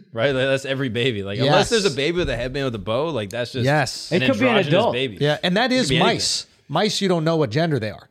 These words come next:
Speaker 1: That's a good point.
Speaker 2: Right? But the whole point of this is to have a gendered mouse.
Speaker 1: Unless she's got heavies. If she got heavies, then I'm like, "Oh, I know what that is."
Speaker 2: I don't want fat tits for kids, dude.
Speaker 1: <laughs> Wait, what do you mean? It's
Speaker 2: I
Speaker 1: not
Speaker 2: don't
Speaker 1: for
Speaker 2: want
Speaker 1: kids.
Speaker 2: fat tits
Speaker 1: It's for
Speaker 2: characters
Speaker 1: me.
Speaker 2: for kids.
Speaker 1: It's for me.
Speaker 2: No, this is for kids,
Speaker 3: So
Speaker 2: bro.
Speaker 3: what do they do to Minnie Mouse?
Speaker 1: All right, I'll show you.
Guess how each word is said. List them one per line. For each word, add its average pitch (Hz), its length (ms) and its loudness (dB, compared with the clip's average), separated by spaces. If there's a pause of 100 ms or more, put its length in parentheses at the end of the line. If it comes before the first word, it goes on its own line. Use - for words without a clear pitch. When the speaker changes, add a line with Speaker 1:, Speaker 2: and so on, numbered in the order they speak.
(100)
Speaker 1:
That's 113 220 -6
a 110 40 -16
good 117 120 -6
point. 147 260 -8 (400)
Speaker 2:
Right? 135 300 0
But 156 260 -2
the 143 120 -2
whole 180 180 0
point 247 360 0
of 175 100 0
this 117 360 -4
is 143 140 -4
to 127 120 -2
have 143 260 -4
a 139 100 0
gendered 127 540 -2
mouse. 139 580 -4 (100)
Speaker 1:
Unless 131 200 -2
she's 117 120 -6
got 104 160 -4
heavies. 98 320 -6
If 104 100 -14
she 143 80 -8
got 151 220 -2
heavies, 165 260 -4
then 147 80 -2
I'm 135 80 -2
like, 117 140 -2
"Oh, 110 80 -2
I 98 120 -2
know 101 180 -6
what 95 160 -8
that 95 140 -8
is." 98 300 -12 (100)
Speaker 2:
I 117 100 -4
don't 160 120 0
want 156 160 -2
fat 135 340 -4
tits - 380 -8
for 123 160 -10
kids, 117 380 -8
dude. 113 240 -10 (200)
Speaker 1:
<laughs> 156 180 -10
Wait, 160 120 -4
what 110 140 -14
do 147 80 -6
you 143 80 -10
mean? 170 160 -10
It's 104 80 -6
Speaker 2:
I - 20 2
Speaker 1:
not 131 60 2
Speaker 2:
don't 170 80 0
Speaker 1:
for 196 40 -2
Speaker 2:
want 196 120 0
Speaker 1:
kids. 175 120 0
Speaker 2:
fat 180 220 0
tits 185 220 -4
Speaker 1:
It's - 80 -16
for 180 80 -2
Speaker 2:
characters 175 220 0 (120)
Speaker 1:
me. 226 100 0
Speaker 2:
for 135 80 -2
kids. 180 460 -4
Speaker 1:
It's 120 120 -10
for 139 120 -10
me. 151 140 -6 (120)
Speaker 2:
No, 117 180 -4
this 123 140 -6
is 139 120 -6
for 139 100 -12
kids, 131 360 -14
Speaker 3:
So - 60 -6
Speaker 2:
bro. 156 80 2
Speaker 3:
what 196 60 4
do 226 60 2
they 233 120 2
do 226 120 2
to 214 60 0
Minnie 202 200 2
Mouse? 123 420 -2
Speaker 1:
All 101 80 -8
right, 90 120 -6
I'll 95 140 -6
show 95 180 -8
you. 87 240 -10